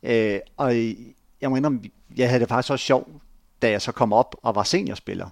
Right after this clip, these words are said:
Altså, det der med, øh, glæden ved at spille fodbold, øh, bliver selvfølgelig aflyst, øh, af, hvad skal man sige, der kommer nogle andre ting med i det, hvor du lige pludselig skal, skal vinde på en anden måde, og det bliver lidt mere seriøst, men egentlig har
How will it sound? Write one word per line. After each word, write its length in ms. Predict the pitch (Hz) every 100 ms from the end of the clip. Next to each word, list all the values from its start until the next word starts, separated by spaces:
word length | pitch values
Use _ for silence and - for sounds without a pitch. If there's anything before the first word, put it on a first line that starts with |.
| -
Altså, 240 | - - 110 - - _ -
det 100 | 143
der 80 |
med, 300 | 143 127 127 -
øh, 260 | - 104 98 -
glæden 640 | 120 120 135 151 151 131
ved 60 | 120
at 80 | 113
spille 300 | - 139 151
fodbold, 520 | - 127 127 113 - -
øh, 340 | - 104 95 90 - - - _
bliver 120 | -
selvfølgelig 380 | 113 107 135 139
aflyst, 520 | 113 131 143 117 - -
øh, 180 | 110 104
af, 280 | 120 139 139 117 -
hvad 120 | -
skal 80 | -
man 60 | 113
sige, 280 | 120 107 101 _ _ _ _ - _ - - _ -
der 60 |
kommer 240 | - 139 139
nogle 140 | 127
andre 140 | 143
ting 300 | 156 - 156
med 100 | 131
i 80 | 123
det, 100 | 131
hvor 120 | 117
du 80 | 107
lige 120 | 120
pludselig 300 | 123 147 -
skal, 580 | 120 - 113 104 101 101
skal 240 | - 120 107
vinde 180 | 131
på 160 | 147 139
en 60 | 113
anden 180 | 120
måde, 200 | 127 123
og 60 | 123
det 100 | 110
bliver 120 | 123
lidt 120 | 120
mere 140 | 123 127
seriøst, 560 | - 110 113 156 131
men 180 | 117 104 - - _
egentlig 360 | 160 147 120 104
har 260 | 110 104